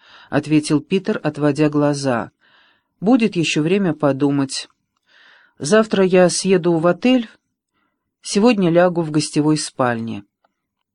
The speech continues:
Только тут до Пэрис вдруг дошло, что это не просто происходит с ней,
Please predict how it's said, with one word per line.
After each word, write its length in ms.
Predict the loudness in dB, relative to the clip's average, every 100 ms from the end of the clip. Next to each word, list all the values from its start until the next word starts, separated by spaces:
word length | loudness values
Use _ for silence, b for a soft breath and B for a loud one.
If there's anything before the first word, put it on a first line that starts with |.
| _ _ _ _ _ _ _ _ _ _ _
Только 300 | -6 -4 -6
тут 260 | -4 -6 -4
до 140 | -6
Пэрис 440 | -4 -2 -2 -4
вдруг 340 | -8 -4 -4 -2
дошло, 600 | -6 -6 -4 0 0 -2 _ _ _ _ _
что 220 | -18 -4 -2
это 220 | 0 0
не 160 | -2
просто 800 | -2 0 0 0 -4 -4 -4 -4 _ _ _ _ -4
происходит 760 | -2 -2 -4 -4 -2 -2 -4
с 180 | -6 -6
ней, 440 | -2 0 -2 -6